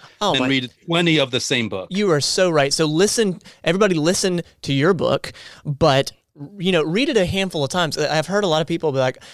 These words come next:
Speaker 1: "I read fifty-two books a year. That's what all the top entrepreneurs do." Well, like, what did you really absorb from it? Like, have you ever read a book four times and really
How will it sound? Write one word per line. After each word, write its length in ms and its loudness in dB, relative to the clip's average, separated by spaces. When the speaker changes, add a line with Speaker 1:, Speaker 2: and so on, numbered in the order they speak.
Speaker 1:
"I 120 4
read 260 2
fifty-two 420 -2
books 260 0
a 40 -2
year. 280 4
That's 180 2
what 120 2
all 180 4
the 240 0
top 280 0
entrepreneurs 680 0
do." 200 0
Well, 320 -2
like, 280 -4
what 220 0
did 140 -2
you 120 -4
really 260 0
absorb 480 -2
from 240 -10
it? 160 -8
Like, 120 -6
have 120 -2
you 120 2
ever 120 2
read 200 2
a 40 -4
book 260 -4
four 300 0
times 460 -4
and 180 -6
really 440 -2